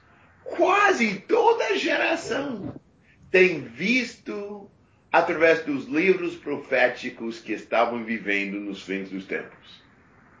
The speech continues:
É, é impressionante quantas maneiras pessoas têm tido para, para dizer que, ah, a profecia quer dizer que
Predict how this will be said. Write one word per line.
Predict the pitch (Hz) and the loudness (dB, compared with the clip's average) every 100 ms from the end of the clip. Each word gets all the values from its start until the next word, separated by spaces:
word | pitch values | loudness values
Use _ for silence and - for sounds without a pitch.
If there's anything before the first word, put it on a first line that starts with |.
| _ - - - - - - | _ -20 -14 -4 -4 -6 -2
É, | 196 220 226 | 4 6 4
é | 233 | 2
impressionante | 240 254 254 262 254 262 226 226 208 185 185 - | 2 4 4 2 -6 -6 -6 -6 -6 -10 -12 -16
quantas | - - 220 233 240 262 269 269 277 254 220 | -18 -12 -2 4 6 8 6 4 0 -6 -6
maneiras | 220 214 196 202 202 160 - | -6 -6 -2 -2 2 0 0
pessoas | - 143 180 175 175 - | -4 -6 -6 -4 -4 -4
têm | 175 180 185 | -2 -2 -4
tido | - - 262 294 - - - - - _ _ - - - | -6 -8 -4 -4 -2 -2 -4 -6 -16 _ _ -20 -20 0
para, | 190 147 151 - | 6 10 10 8
para | - 170 175 180 | 4 -2 0 0
dizer | 139 160 135 151 180 214 - | -2 -8 -4 0 2 2 0
que, | - 175 - | -6 -4 0
ah, | 160 156 - - - - | 2 2 2 -2 -8 -10
a | - | -4
profecia | 131 165 160 160 160 - 170 180 165 | -2 0 0 0 -4 -6 -4 2 4
quer | - 160 | 2 -2
dizer | 139 139 151 - | -2 -2 -2 -2
que | - 156 151 - | -6 -6 -6 -8